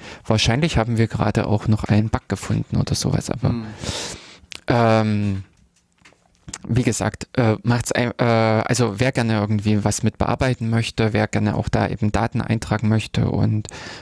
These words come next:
Speaker 1: äh, die Karten, das Kartenmaterial erweitern, umbauen oder so ganz und gar eben auch löschen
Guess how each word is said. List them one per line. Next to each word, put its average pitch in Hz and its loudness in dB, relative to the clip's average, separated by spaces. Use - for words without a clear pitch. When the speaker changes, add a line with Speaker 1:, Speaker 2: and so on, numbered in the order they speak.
Speaker 1:
äh, 104 4
die 101 0
Karten, 110 0
das - 0
Kartenmaterial 107 2
erweitern, 107 2
umbauen 113 2
oder 135 0
so - -4
ganz 127 -2
und 120 0
gar 110 0
eben 107 2
auch 101 0
löschen 135 0